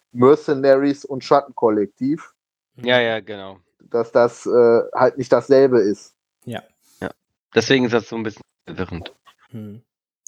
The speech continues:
Speaker 3: Stimmt.
Speaker 2: Okay, machen wir weiter. Also wie gesagt,
Speaker 3: Ja.
Speaker 2: hundertfünf Punkte.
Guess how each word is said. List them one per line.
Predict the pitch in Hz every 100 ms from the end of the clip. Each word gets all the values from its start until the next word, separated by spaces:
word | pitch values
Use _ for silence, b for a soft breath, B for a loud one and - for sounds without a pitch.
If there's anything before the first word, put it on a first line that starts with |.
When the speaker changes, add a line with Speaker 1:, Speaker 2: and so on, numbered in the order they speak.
| - _
Speaker 3:
Stimmt. | - - _ _ _ _ _ _ _ _ _ _ _ _ _ _ _ _
Speaker 2:
Okay, | 139 226 175
machen | 139 170
wir | 147
weiter. | 160 139
Also | 156
wie | 214
gesagt, | 175 147
Speaker 3:
Ja. |
Speaker 2:
hundertfünf | 202 196 - 175 _
Punkte. | 202 233 196 202